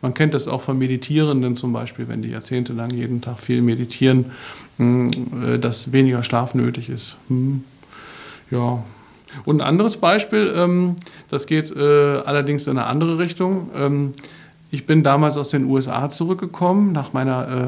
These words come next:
äh, Meisterausbildung im Jahr zweitausend. Ich war auf dem Flughafen in Amsterdam und ich war aber noch nicht zurück in meinem, äh, Heimatort Berlin,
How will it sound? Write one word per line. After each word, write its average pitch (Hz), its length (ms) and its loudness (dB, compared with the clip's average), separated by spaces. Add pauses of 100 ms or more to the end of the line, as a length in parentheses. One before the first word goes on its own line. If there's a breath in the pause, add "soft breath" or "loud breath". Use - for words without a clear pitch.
(140)
äh, 135 40 -2
Meisterausbildung 156 1200 2
im 127 200 2
Jahr 123 220 2
zweitausend. 135 720 2 (380 loud breath)
Ich 120 160 -4
war 127 100 2
auf 123 140 -2
dem 127 140 0
Flughafen 151 520 -2
in 131 100 0
Amsterdam 135 640 0 (580 loud breath)
und 139 160 2
ich 135 100 0
war 139 100 4
aber 143 180 4
noch 143 120 4
nicht 185 220 4
zurück 165 320 2
in 143 140 0
meinem, 139 400 2
äh, 131 200 -2
Heimatort 127 500 -2
Berlin, 131 420 2